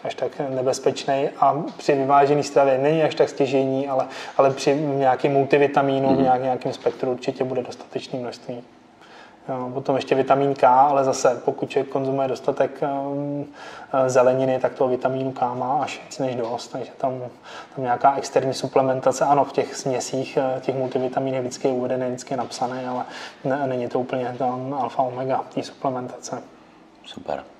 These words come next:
Speaker 2: To jsme u vitaminů a teď ještě taková třešnička, proteiny. Spoustu doktorů tvrdí, že protein je jenom nějaký prášek, který tělem projde a vůbec ho nevyužije.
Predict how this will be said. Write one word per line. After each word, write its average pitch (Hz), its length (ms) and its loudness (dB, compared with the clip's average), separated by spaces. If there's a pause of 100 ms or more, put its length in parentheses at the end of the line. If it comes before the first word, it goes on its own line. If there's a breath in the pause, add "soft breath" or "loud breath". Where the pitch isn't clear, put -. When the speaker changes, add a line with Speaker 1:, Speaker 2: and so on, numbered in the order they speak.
(640 loud breath)
Speaker 2:
To - 60 -18
jsme 95 160 0
u - 40 4
vitaminů 101 540 4 (260)
a 90 80 4
teď 85 220 0
ještě - 260 -4
taková 80 500 2
třešnička, - 640 -6 (200)
proteiny. 85 520 0 (640 loud breath)
Spoustu 107 440 2
doktorů 101 320 4
tvrdí, 85 420 2 (240)
že 90 120 2
protein 87 380 2
je 85 80 4
jenom 85 160 4
nějaký 82 260 4
prášek, 82 420 2
který 85 200 2
tělem 85 260 2
projde 82 340 2
a 80 40 4
vůbec 80 280 -2
ho 85 60 -6
nevyužije. 76 500 -6